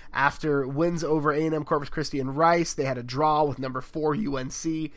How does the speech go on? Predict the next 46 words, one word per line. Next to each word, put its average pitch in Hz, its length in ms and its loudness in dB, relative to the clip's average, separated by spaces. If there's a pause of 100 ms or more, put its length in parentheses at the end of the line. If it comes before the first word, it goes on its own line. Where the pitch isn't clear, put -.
(200)
which 143 220 -4
is 131 300 -4 (180)
really 156 260 2
indicative 139 420 -2
of 117 60 -10
how 127 160 -4
good 127 220 -2
this 131 160 -6
team 131 200 -4
can 127 160 -6
be. 143 320 2 (280)
Uh, 127 140 2
and 139 120 0
then 131 80 -4
they 131 60 -4
had 120 100 -6
a 123 40 -10
two - 200 -4
one 143 300 0
win 135 260 -2
over, 131 540 -2 (260)
uh, 120 300 -2
Central 135 480 -2
Florida. 139 640 -2
So 147 240 2
it's 135 140 0
good 160 180 2
to 160 80 -2
see 151 340 -2 (220)
so - 180 2
many 285 160 0
sports - 400 -4
in 117 80 -8
action. 117 500 -8
It's 131 160 -8
just, 170 200 -6
it, 151 200 -4
it, 156 200 -2 (340)
it 175 140 2
feels 226 400 -2
like 226 180 2
fall, 160 320 4
Kyle, 120 240 -4
doesn't 165 200 -2
it? 143 80 -4
It's, 147 180 -6